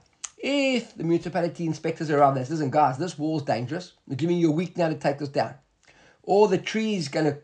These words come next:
fall. We're giving you three days to get rid of that tree. You know the story of the, of, of, of in Chutzla where, where the, the guy built his sukkah in Shurabim and the inspector came and he gave him seven days to get rid of his sukkah, right?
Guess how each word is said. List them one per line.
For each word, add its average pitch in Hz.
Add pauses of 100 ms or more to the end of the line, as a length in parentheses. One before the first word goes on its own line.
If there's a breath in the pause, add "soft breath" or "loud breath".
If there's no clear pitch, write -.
(120)
fall. 175
We're 160
giving 175
you 165
three 202
days 185
to 175
get 175
rid 160
of 165
that 147
tree. 143 (1120)
You 165
know 180
the 160
story 180
of 135
the, 131
of, 127
of, 120
of 120
in 131
Chutzla 135
where, 127
where 120
the, 120
the 120
guy 135
built 139
his 135
sukkah 165
in 139
Shurabim 139
and 123
the 123
inspector 139
came 135
and 135
he 123
gave 135
him 131
seven 147
days 143
to 143
get 139
rid 139
of 127
his -
sukkah, 135
right? -